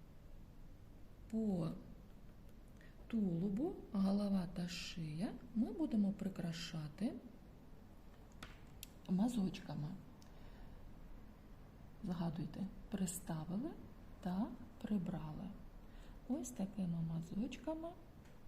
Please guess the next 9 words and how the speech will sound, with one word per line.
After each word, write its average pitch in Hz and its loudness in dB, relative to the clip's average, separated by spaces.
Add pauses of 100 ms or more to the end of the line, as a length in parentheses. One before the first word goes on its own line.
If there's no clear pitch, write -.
(1600)
я 185 6
прикрашаю 170 0 (3000)
голову, 190 2
шию 240 0 (160)
та 214 2
тулуб. 185 -2 (4000)
А 190 4
ви 170 4
можете 220 4